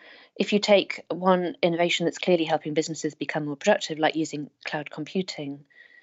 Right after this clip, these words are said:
then it's clearly taking some time for that to diffuse and for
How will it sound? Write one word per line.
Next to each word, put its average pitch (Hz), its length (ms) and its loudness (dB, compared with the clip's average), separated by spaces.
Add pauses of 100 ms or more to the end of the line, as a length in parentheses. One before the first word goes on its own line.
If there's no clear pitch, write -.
(440)
then 160 420 2 (180)
it's - 280 -2
clearly 180 340 4
taking 165 460 -2
some 151 220 -6
time 175 280 -4
for - 120 -16
that - 220 -4
to - 160 -12
diffuse 165 640 0
and 151 240 -6
for 147 320 -2